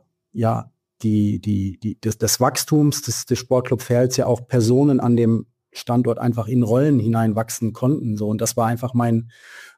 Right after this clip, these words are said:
großes Glück und dass mich die, ähm, ja, Entscheider, zum einen die Aufsichtsräte, da André Thalmeier, Stefan Beckhoff, ähm, ja, einfach in dieser Rolle auch gesehen haben und mir das Vertrauen gegeben haben.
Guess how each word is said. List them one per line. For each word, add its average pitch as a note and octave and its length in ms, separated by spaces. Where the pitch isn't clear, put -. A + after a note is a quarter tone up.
großes C#3 540
Glück - 420
und F3 280
dass C#3+ 180
mich D3 220
die, C#3 420
ähm, B2 600
ja, A#2+ 140
Entscheider, D#3 800
zum A#2+ 200
einen B2+ 600
die A#2+ 100
Aufsichtsräte, C3+ 840
da B2 300
André B2 200
Thalmeier, C3 400
Stefan B2+ 360
Beckhoff, B2+ 380
ähm, A#2+ 640
ja, A#2+ 340
einfach B2 260
in C3+ 100
dieser B2 180
Rolle C3 260
auch C3+ 300
gesehen C3 360
haben C#3+ 160
und C3 80
mir C3 100
das B2+ 120
Vertrauen C3+ 440
gegeben A#2 380
haben. A2 280